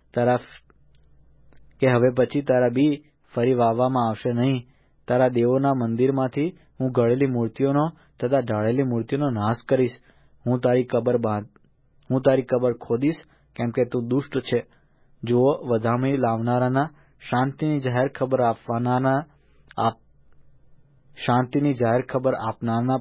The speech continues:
પગલાં પર્વતો પર દેખાય છે. હે યહૂદિયા, તારા પર્વો પાળ, તારી માનતાઓ પૂરી કર,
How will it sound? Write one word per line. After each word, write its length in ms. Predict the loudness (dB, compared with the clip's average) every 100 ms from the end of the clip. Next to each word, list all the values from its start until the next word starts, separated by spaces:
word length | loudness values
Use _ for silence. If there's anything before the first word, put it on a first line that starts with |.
| -2
પગલાં 380 | -2 0 0 -2 -10 _ _
પર્વતો 480 | 0 2 2 2 -2
પર 220 | 0 -2 -2 _ -4
દેખાય 360 | -4 0 -2
છે. 260 | 0 -6 -10 _ _ _ 0
હે 140 | 2
યહૂદિયા, 520 | 2 2 0 2 0 -2 _ _ _
તારા 220 | 0 0
પર્વો 380 | 0 0 2 2
પાળ, 360 | 0 2 2 2 -6 _ _ -6
તારી 220 | -2 0
માનતાઓ 540 | 0 -2 -2 -2 -2
પૂરી 300 | -2 -2 -2
કર, 260 | 0 0